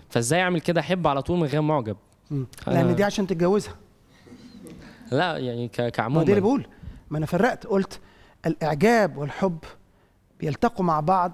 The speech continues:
Speaker 2: مع شريك الحياة. إن لازم أشوف البنت دي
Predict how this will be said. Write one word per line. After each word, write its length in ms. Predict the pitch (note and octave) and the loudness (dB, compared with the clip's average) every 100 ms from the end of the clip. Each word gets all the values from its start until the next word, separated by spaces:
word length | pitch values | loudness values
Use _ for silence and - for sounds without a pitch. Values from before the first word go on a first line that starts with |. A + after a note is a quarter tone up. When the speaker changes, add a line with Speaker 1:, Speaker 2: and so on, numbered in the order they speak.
| D#3+ | -6
Speaker 2:
مع 120 | D3+ | -8
شريك 300 | C3+ F3 F#3+ | -2 -2 -2
الحياة. 420 | E3 F3+ E3 A#2 - _ _ _ _ _ _ _ _ _ _ _ _ - | -2 0 0 -2 -10 _ _ _ _ _ _ _ _ _ _ _ _ -6
إن 60 | D#3 | -2
لازم 160 | F#3+ | -2
أشوف 180 | F#3+ F#3 | -2 -2
البنت 300 | F3 G#3 G3 | 0 0 0
دي 180 | G3 | 0